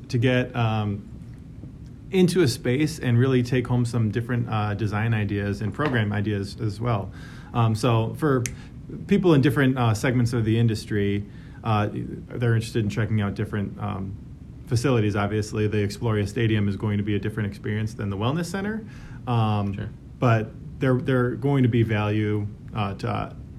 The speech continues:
Speaker 2: Oh, yeah.
Speaker 1: either, either
Speaker 2: Absolutely.
Speaker 1: one. So.
Speaker 2: Absolutely.
Speaker 1: Yeah.
Speaker 2: Yeah. Um, a couple of other things. Uh, Facility of Merit. Most of our listeners probably know about the Facility of Merit program.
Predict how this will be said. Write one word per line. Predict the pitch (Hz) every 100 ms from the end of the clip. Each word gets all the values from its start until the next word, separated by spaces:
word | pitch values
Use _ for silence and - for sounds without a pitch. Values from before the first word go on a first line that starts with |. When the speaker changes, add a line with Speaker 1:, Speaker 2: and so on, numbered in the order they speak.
| -
Speaker 2:
Oh, | 131
yeah. | 101
Speaker 1:
either, | - 117 -
either | 120 117
Speaker 2:
Absolutely. | - - 98 -
Speaker 1:
one. | 57 - - -
So. | -
Speaker 2:
Absolutely. | - - - - -
Speaker 1:
Yeah. | 127 160 - - -
Speaker 2:
Yeah. | - - - - - - - - - 101
Um, | 101 95 87 90
a |
couple | 131 123
of | 110
other | 113 113
things. | 110 120 117 117 113 - - -
Uh, | 123 104 98 95 92 92 90 92
Facility | - 120 127 113 110
of |
Merit. | 95 110 123 120 - - - - - - -
Most | 147 147
of | 127
our | 117
listeners | 113 - 107
probably | - 104 98 101
know | 104
about | 101 104
the | -
Facility | - - 107 101
of | 98
Merit | 98 95 - -
program. | 107 104 101 98 104